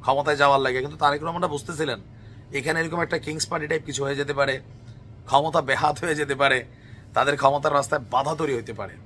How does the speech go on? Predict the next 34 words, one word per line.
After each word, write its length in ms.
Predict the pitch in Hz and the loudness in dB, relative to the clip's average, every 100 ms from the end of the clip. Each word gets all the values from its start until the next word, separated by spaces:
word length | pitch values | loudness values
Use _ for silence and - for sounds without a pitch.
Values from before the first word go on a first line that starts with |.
| - - 120 | -20 -10 -6
That's 240 | 123 - | -4 -2
why 100 | - | -2
তিনি 260 | 156 151 - - | -2 -6 -8 -10
তখন 200 | 131 139 | -8 -6
থেকে 180 | 147 151 | -6 -6
বলে 200 | 131 139 | -2 0
আসছিলেন। 360 | 120 - 98 - - - - - - - - - - - - - - - - - - - - - | 0 -2 -12 -14 -20 -20 -20 -20 -20 -20 -20 -20 -20 -20 -20 -20 -20 -20 -20 -20 -20 -20 -20 -8
এখন 160 | 127 151 | 0 2
আমরা 200 | 165 180 | 4 2
যতটুকু 380 | 151 147 170 165 | 0 -4 -4 -2
বুঝি 360 | 147 143 196 | -2 -2 -6
যে 320 | 175 160 156 139 - | -6 -2 -2 -2 -6
এই 140 | 143 147 | -6 -6
নির্বাচন 460 | 151 180 185 143 | -2 0 0 -2
আসলে 240 | 113 156 151 | -4 -4 -6
পুলসেরাত 440 | 139 131 165 160 - | -8 -6 -4 0 4
পারের 220 | 131 123 | 4 2
মতো 240 | 120 113 | -4 -6
হবে, 180 | 101 - - - - - - - - - - - - | -6 -12 -20 -20 -20 -20 -20 -20 -20 -20 -20 -20 -14
যে 180 | - 139 | -4 -2
কোনো 160 | 147 185 | -2 -4
কিছু 160 | 175 | -4
ঘটতে 320 | 156 127 - 143 | -2 -2 0 0
পারে 200 | 127 117 | 0 0
বিএনপির 400 | 147 170 160 120 | -6 -6 -8 -8
জন্য। 200 | 110 - - - - - - - | -10 -12 -20 -20 -20 -20 -20 -4
জামাত 520 | - 160 202 214 - | 4 6 6 4 0
সব 240 | - 135 | -6 -6
দিকে 180 | 135 156 | -6 -6
ফায়দাবান 460 | 151 127 131 131 127 | 0 0 0 -2 -2
হবে, 220 | 135 135 - - - - | -4 -4 -8 -20 -12 -4
অ্যাডভান্স 360 | 127 127 143 | -2 -2 -4
বলে 240 | 127 143 120 | 0 0 0
গেলাম। 200 | 104 | -4